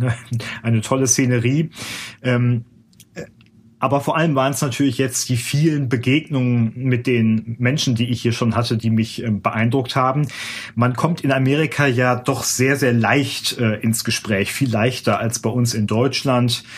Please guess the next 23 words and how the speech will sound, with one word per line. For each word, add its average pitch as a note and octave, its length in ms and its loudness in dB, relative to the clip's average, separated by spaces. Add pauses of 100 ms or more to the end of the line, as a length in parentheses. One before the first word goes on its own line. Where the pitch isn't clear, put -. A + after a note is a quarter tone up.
(280)
Das - 120 -4
fängt A#2+ 260 0
damit A2+ 280 2
an, A#2+ 100 2
dass A#2+ 240 0
man A2+ 120 2
sich G#2+ 160 -6
im A2 120 0
Aufzug, D3 840 0
äh, A2 320 2 (140)
was - 180 -6
ja G2+ 80 -2
immer A2 240 0
eine G2+ 200 0
ganz A2 200 0
besondere A2+ 460 0
soziale A2 640 0
Situation A2+ 760 -2
ist, - 440 -2
ähm, G#2 420 -4
wenig A2+ 520 0
Menschen, C3 560 0 (760)
ähm, A2+ 500 2